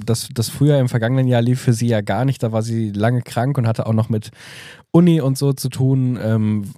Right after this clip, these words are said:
hat einen Monat quasi kaum trainiert im, im vergangenen Februar. Und ich glaube, da,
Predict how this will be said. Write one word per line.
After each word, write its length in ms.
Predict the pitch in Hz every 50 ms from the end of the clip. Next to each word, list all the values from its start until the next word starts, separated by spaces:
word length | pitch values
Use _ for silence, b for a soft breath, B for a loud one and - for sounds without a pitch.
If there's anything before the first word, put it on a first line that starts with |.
| - 101 127
hat 260 | 117 113 - - -
einen 160 | 113 113 120
Monat 280 | 120 127 123 113 - -
quasi 280 | - - 110 117 110
kaum 300 | 104 - - 113 123 139
trainiert 280 | - - 113 117 135 135
im, 240 | 117 110 107 104 98
im 220 | - 98 101 98
vergangenen 460 | 101 - 101 95 98 98 95 92 95
Februar. 460 | - - 107 101 98 107 107 110 117 110
Und 180 | 104 101 -
ich 80 | - -
glaube, 340 | - 104 104 101 110 101 98
da, 160 | 98 101